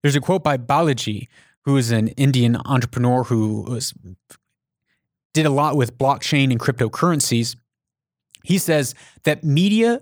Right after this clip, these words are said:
scripts people as software scripts computers.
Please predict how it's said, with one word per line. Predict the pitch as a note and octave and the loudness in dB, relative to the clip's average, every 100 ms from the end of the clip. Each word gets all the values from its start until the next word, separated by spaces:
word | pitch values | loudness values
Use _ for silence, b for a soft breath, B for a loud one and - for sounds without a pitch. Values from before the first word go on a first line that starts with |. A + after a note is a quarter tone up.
| - | -6
scripts | - - E3+ D#3+ - - - _ | -8 -2 -2 0 -4 -8 -14 _
people | - G#3 - G#2 G#2 - _ _ _ | -2 0 0 -2 -4 -8 _ _ _
as | C#3 C3+ | -2 -2
software | - F3 F3 F3 B2+ A#2 A2+ - | -2 0 0 0 0 0 0 -4
scripts | - - C3+ B2 - - - _ - | -8 -2 -2 0 -4 -6 -12 _ -4
computers. | C3 - A2 G#2+ - - | -2 0 -2 -4 -8 -12